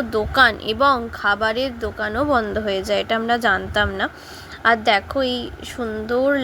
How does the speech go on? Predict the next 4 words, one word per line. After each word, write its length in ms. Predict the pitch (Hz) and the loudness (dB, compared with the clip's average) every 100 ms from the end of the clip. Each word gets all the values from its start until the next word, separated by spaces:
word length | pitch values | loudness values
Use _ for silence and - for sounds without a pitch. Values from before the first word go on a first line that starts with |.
| 208 | 2
লাগছে 560 | 185 - - - - 247 | 2 0 -10 -10 -4 -4
মন্দিরটা 720 | 247 220 214 214 214 - 226 226 226 214 | -2 -4 -4 -4 -6 -2 4 4 4 2
রাত্রের 460 | 196 - 226 214 208 | -2 -6 -4 0 2
আলোতে, 360 | 190 196 - | 0 -2 -4